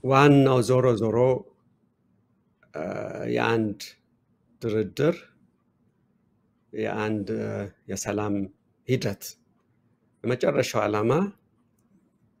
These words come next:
እ፣ እና፣ እ፣ ትኩረት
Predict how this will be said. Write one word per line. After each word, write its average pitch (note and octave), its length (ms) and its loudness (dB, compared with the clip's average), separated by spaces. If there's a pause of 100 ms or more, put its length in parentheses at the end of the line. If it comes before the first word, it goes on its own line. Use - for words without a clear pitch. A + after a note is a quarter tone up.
(160)
እ፣ A2+ 140 -10 (340)
እና፣ G#2+ 280 -4 (1700)
እ፣ - 100 -16 (3000)
ትኩረት D3 420 0